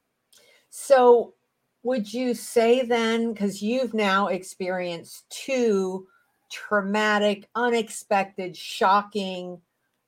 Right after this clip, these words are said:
um, losses, is the anger worse in that kind of situation than when it's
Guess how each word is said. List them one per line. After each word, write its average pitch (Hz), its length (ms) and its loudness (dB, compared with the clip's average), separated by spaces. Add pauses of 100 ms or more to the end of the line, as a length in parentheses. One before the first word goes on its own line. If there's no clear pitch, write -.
um, 175 440 -4 (360)
losses, 190 880 -2 (1000)
is 247 220 8
the - 180 -4
anger 277 720 0 (320)
worse 226 760 2
in 214 160 -2
that 196 240 -2
kind 196 220 -6
of 196 80 -6
situation 196 960 -4 (140)
than 180 600 -4 (300)
when 180 220 -2
it's - 500 -10